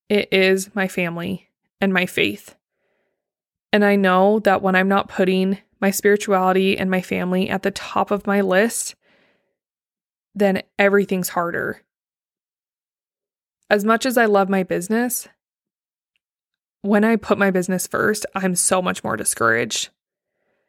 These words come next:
I have to put my family and my faith first. And then my business stuff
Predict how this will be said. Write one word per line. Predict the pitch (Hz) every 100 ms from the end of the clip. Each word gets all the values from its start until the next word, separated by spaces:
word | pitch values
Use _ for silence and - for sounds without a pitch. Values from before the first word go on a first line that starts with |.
| _ _ _ _ _ _ _ _ _
I | 202
have | 190 196 190
to | 202
put | 214 -
my | 196
family | 190 185 185
and | 180
my | 180
faith | 180 - -
first. | - - - - - - _ _ _ _ _ _ _ _ _ _ _ _ _ _ _ _ _ _
And | 214 202
then | 196 196
my | 190
business | 180 180 175 175
stuff | - - 175 -